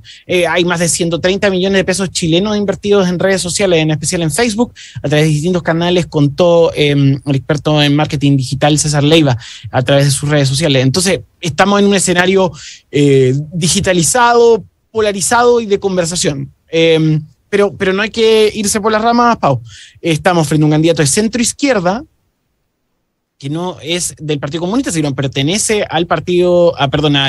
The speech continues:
a, a Pro Dignidad, que integra el Partido Comunista, que también dio soporte en el último gobierno de Michelle Bachelet, contra un candidato de ultraderecha del, em,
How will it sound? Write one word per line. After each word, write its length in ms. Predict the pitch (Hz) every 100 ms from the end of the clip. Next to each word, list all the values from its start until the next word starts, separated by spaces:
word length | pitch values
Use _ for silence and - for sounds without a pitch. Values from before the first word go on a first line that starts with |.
| 127
a, 280 | 127 127 120
a 140 | 123
Pro 180 | 123 147
Dignidad, 360 | 180 254 320 262
que 220 | - - _ -
integra 400 | 135 180 185 175
el 60 |
Partido 280 | 160 147 190
Comunista, 440 | 247 370 - - - - -
que 100 | 131
también 320 | 127 143 147
dio 120 | 143
soporte 600 | 139 139 147 165 156 -
en 220 | 135 131 -
el 140 | 135
último 340 | 135 131 139 131
gobierno 360 | 139 143 135
de 40 | 135
Michelle 280 | 131 156
Bachelet, 400 | 160 170 262 262 - - - - _ _
contra 320 | 220 214 202
un 60 | 190
candidato 380 | 165 165 170 160
de 200 | 175 -
ultraderecha 840 | 185 160 160 151 165 156 - 127 120
del, 360 | 131 131 127 -
em, 600 | 135 127 123 120 123